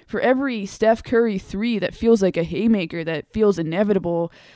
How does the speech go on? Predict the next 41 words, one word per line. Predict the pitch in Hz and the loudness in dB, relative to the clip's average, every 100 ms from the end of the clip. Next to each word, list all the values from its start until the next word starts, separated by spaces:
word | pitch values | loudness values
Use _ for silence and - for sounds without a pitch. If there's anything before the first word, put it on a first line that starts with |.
| _ | _
like, | - 175 - | 0 0 0
you | 196 | -2
know, | 180 | -2
it | 185 | -2
gets | 214 190 | -2 -2
the | 185 | -2
crowd | 202 190 175 | 2 2 2
going | 185 196 175 | 0 0 0
because | 165 196 | -2 -2
you | 185 | 0
know | 175 190 | 2 2
you | 208 190 | 2 0
have | 165 | -4
that | 156 175 | -4 -6
guy | 190 175 165 | -4 -4 -2
on | 165 | -2
your | 156 | -4
side. | 156 170 208 208 165 | -4 0 0 0 -4
Like, | 160 190 | -6 0
Ja | 208 | 2
Morant | 196 180 185 | 2 0 -2
just | 175 - | -4 -4
comes | 196 180 | -2 0
back | 185 202 180 | 0 0 -2
with | 170 | -4
another | 165 180 196 160 | -2 0 0 -2
layup, | 135 180 220 156 - - - - _ | -2 0 0 -2 -6 -16 -20 -20 _
or | 185 190 | 0 2
just, | 196 | 0
like, | 185 185 | -2 -4
uh, | 196 | -4
like, | 214 180 | -4 -6
spinning | - - 254 254 | -6 -2 0 0
in | 226 | -2
the | 196 | -4
lane | 190 202 180 | -4 -4 -4
and | 180 | -4
just | - | -4
embarrassing | 208 - 185 226 220 185 175 | -4 -4 -2 2 2 0 -2
Andrew | 170 160 160 | -2 -2 -4
Wiggins. | 180 196 160 156 | -2 -4 -4 -6